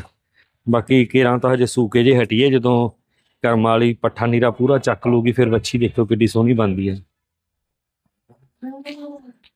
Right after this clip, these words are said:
ਸੋ ਇਹ ਦੋਸਤੋ,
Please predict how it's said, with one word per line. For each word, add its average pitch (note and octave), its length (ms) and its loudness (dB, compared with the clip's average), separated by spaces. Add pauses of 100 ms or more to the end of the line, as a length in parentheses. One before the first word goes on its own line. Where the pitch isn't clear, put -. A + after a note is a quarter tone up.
(1400)
ਸੋ D#3+ 280 2
ਇਹ F3+ 160 6
ਦੋਸਤੋ, D#3 560 2